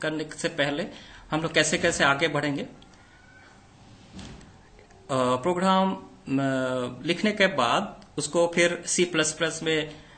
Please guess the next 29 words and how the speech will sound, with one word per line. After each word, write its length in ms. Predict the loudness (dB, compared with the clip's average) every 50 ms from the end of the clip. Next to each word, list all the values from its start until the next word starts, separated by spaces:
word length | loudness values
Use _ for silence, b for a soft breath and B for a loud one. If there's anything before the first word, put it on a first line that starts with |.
| B B 0
run 220 | 2 2 2 2
कराएंगे 400 | 4 4 6 6 6 4 2 0
तो 120 | 0 0
उसमें 260 | -2 -2 -2 -4 -2 2
क्या 140 | 2 2
क्या 180 | 4 4 2 2
error 320 | 2 2 2 2 2 2
आ 80 | 2 0
सकता 340 | 0 -2 -4 -6 -6 -6 -6
है, 220 | -6 -6 -6 0
types 300 | 2 4 4 4 2 2 0
of 120 | 0 0
error 240 | 0 -2 -2 -2 -2
में 180 | -4 -4 -4
पढ़ेंगे। 320 | -4 -4 -4 -4 -4 -6 -8 -12 -16 B B B B B B B B B B 0
और 440 | 2 4 4 4 2 0 -4 -8 -14 -18 -20 -20 -20 -12 -8 -6
logic 460 | -4 -2 0 0 0 0 0 2 2
develop 320 | 4 4 4 4 2 2 2
करने 180 | 2 2 2 0
के 140 | 0 0
लिए 120 | 2 2 2
हम 160 | 0 0 -2
लोग 200 | -2 -4 -2 2
algorithm 540 | 4 4 4 4 4 2 0 0 0 0 -2 -2
and 180 | -2 -4 -2
flowchart 400 | 0 0 0 2 2 2 2 2
का 80 | 0 -2
सहारा 320 | -2 -2 -4 -6 -4 -6
लेंगे। 280 | -6 -6 -6 -8 -10